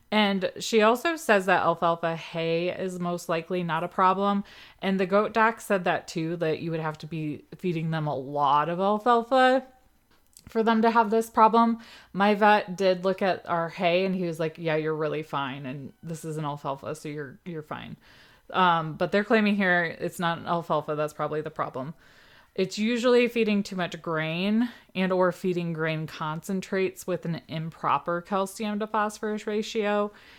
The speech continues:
And it's almost always the cause of U C. So we were feeding a grain that is for goats, and it has ammonium chloride in it, which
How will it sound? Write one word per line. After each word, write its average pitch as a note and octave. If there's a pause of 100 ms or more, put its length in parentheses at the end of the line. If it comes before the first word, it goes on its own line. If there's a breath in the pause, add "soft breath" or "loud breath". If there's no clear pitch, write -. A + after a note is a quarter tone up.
(140 loud breath)
And F#3+
it's - (140)
almost F3
always D#3+
the G3
cause G3
of G3+
U A3+
C. C#4 (420 soft breath)
So G#3
we G#3
were F3+
feeding G#3
a G3
grain E3+ (260 loud breath)
that E3
is E3 (120)
for F3+
goats, E3
and F3
it - (140)
has F3
ammonium F3
chloride D#3+
in E3
it, B2 (540 soft breath)
which F3+